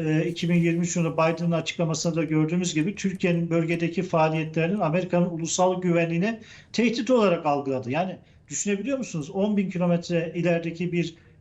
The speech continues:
ülkeye biz burada onların ulusal güvenliğine, e, e, bir, e, tehdit olarak algıladı bizim faaliyetlerimizi ki bizim yaptığımız faaliyetler de sadece terör örgütlerinin mensuplarını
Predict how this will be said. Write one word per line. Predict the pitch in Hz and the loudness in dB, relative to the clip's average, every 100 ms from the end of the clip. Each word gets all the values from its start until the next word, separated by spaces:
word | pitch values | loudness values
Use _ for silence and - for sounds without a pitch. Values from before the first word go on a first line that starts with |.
| 185 | -4
ülkeye | 175 156 170 196 | -4 -2 0 0
biz | 208 175 | -2 -2
burada | 170 170 202 | -2 0 -2
onların | 170 190 196 | 0 0 0
ulusal | 165 170 190 190 175 | -2 -2 0 0 0
güvenliğine, | 165 156 151 156 202 233 233 - - - | -2 -2 -2 0 0 -2 -6 -16 -10 0
e, | |
e, | 165 170 170 - 180 170 170 170 170 | 4 4 2 -6 -6 -2 0 -2 0
bir, | 202 202 - | 0 0 0
e, | 175 170 175 - - - - - - - - - | 2 2 0 -4 -12 -16 -20 -20 -20 -20 -20 -8
tehdit | - 190 190 208 | 0 0 0 -2
olarak | 185 151 143 143 | 0 0 0 0
algıladı | 139 139 139 127 | 0 0 -2 -4
bizim | 127 | -4
faaliyetlerimizi | 151 143 139 143 139 175 254 - | -4 0 2 0 -2 -2 -2 -2
ki | 208 | -4
bizim | 180 208 | 0 4
yaptığımız | 190 185 190 185 | 4 2 -2 -4
faaliyetler | - 175 175 175 220 226 | 2 2 4 0 -2 -2
de | 220 254 - - - | -2 -6 -10 -20 -6
sadece | - 214 202 196 | 0 2 0 -4
terör | 185 208 | -6 -6
örgütlerinin | 202 156 160 - 165 196 | -6 -6 -10 -8 -6 -4
mensuplarını | 175 175 - - 156 165 269 | -2 -2 -4 -6 -4 -2 -4